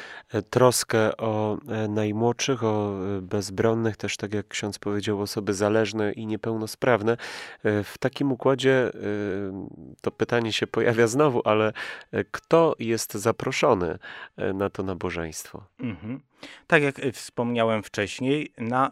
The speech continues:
Speaker 2: to nabożeństwo, e, zaproszeni jesteśmy wszyscy.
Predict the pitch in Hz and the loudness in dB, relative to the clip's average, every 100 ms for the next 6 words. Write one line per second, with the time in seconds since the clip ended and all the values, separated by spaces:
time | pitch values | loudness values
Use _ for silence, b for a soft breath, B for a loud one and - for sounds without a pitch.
0 | - 127 127 120 127 120 117 113 - - | -2 -2 0 0 -2 0 -2 -2 -8 -2
1 | 127 131 117 113 110 110 110 120 123 117 | -2 -2 -4 -2 -2 -2 -4 -8 -10 -6
2 | 131 - 131 - 143 143 - 147 - 151 | -6 -4 -6 -2 -2 -2 -4 -6 -4 -6
3 | - - 147 107 - 101 | -6 -2 -2 -2 -6 -10